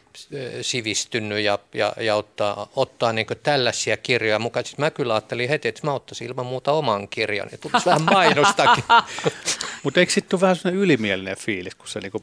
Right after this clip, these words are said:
Speaker 2: pasteeraa sillä lailla?
Speaker 1: No niin, nimenomaan
Speaker 2: Joo.
Speaker 1: juuri se, että hän on, hän on nyt niinkö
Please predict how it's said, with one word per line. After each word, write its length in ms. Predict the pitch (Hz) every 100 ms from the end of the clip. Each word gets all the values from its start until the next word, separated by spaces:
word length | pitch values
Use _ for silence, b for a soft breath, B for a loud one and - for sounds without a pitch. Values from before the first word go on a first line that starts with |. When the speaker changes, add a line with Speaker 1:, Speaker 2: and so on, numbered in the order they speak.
| -
Speaker 2:
pasteeraa 560 | 107 - - - 107
sillä 160 | - -
lailla? 200 | - 226
Speaker 1:
No 40 |
niin, 220 | 226 226 208
nimenomaan 600 | 180 165 208 165 143 147
Speaker 2:
Joo. 80 | 156
Speaker 1:
juuri 180 | 147
se, 200 | 139 151
että 200 | 123 -
hän 260 | 131 127 113
on, 160 | 127 -
hän 200 | 160 139
on 140 | 131
nyt 160 | 147 -
niinkö 300 | 147 135